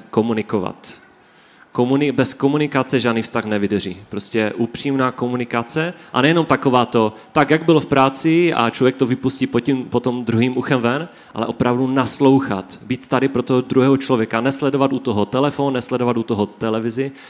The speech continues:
ale být tu pro druhého, naslouchat mu. A potom druhá důležitá věc, eh, tak to je umět si odpustit. To je klíčové podle mě pro vztah a už jsme si tím za ty čtyři roky, kdy jsme s Eliškou spolu,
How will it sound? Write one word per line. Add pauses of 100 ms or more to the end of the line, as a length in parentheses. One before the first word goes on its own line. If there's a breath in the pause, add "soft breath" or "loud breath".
(140 loud breath)
ale
být
tu
pro
druhého,
naslouchat
mu. (640 loud breath)
A
potom
druhá
důležitá
věc,
eh,
tak
to
je
umět
si
odpustit. (580)
To
je
klíčové
podle
mě
pro
vztah
a
už
jsme
si
tím
za
ty (120)
čtyři
roky,
kdy
jsme
s
Eliškou
spolu,